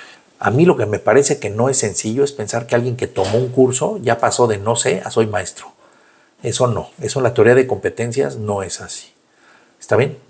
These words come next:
Primero no conoce y luego conoce y después aplica con supervisión. Luego aplica sin supervisión, es autónomo, y ya en último, pues los que tengan ciertas habilidades podrán ser maestros.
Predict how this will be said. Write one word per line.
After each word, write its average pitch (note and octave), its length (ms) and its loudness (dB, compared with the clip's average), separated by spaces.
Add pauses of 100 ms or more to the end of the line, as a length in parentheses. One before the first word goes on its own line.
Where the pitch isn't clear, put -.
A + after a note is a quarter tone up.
Primero G#2+ 340 0
no C3 180 2
conoce D#3 520 2
y A2 140 -6
luego F#2+ 320 2
conoce C3+ 500 0 (100)
y - 40 -8
después A#2 480 -6
aplica G#2+ 540 -4
con G2+ 140 -6
supervisión. - 680 -6 (540)
Luego G#2+ 240 4
aplica B2+ 420 0
sin D#3+ 240 0
supervisión, D#3+ 800 -4 (180)
es - 120 -6
autónomo, G#2+ 600 0 (440)
y G#2 120 -4
ya F#2+ 140 2
en A#2+ 120 0
último, C#3 440 4
pues G#2+ 160 0
los F#2 140 -2
que - 100 -6
tengan A2 260 -6
ciertas - 300 -6
habilidades G#2+ 480 0
podrán G2 340 -6
ser B2+ 180 -4
maestros. F#2+ 560 -12